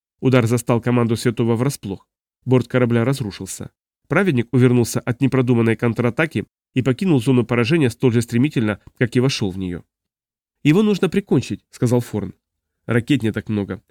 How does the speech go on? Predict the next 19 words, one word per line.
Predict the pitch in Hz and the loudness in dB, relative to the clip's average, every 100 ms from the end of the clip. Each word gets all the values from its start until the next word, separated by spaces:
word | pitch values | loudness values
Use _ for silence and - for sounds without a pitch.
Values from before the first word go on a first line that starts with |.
| _ | _
ответил | 120 127 113 110 | -4 -4 -2 -2
Тефе, | - 151 101 - _ | 0 -2 -4 -10 _
не | - | -4
сводя | 117 127 160 | -2 0 0
глаз | 117 110 | 0 -4
с | |
проекции. | - 127 95 - 98 90 _ _ _ _ | -2 -4 -4 -8 -14 -14 _ _ _ _
«Святой | - 123 107 156 | -2 0 2 0
выведен | 127 123 117 117 | 2 2 4 2
из | 113 113 | 0 0
игры. | 127 113 92 - _ - | 0 -2 -6 -12 _ -4
Он | 120 | 2
отстает, | 117 117 143 113 82 _ _ _ | 2 2 0 0 -2 _ _ _
а | 113 | -4
силы | - 123 | 2 2
нашего | 113 113 117 | 2 0 0
бога | 107 147 123 - | 0 0 -2 -2
не | 117 | -2
беспредельны. | 113 - 131 113 92 92 | 0 -2 -4 -4 -4 -8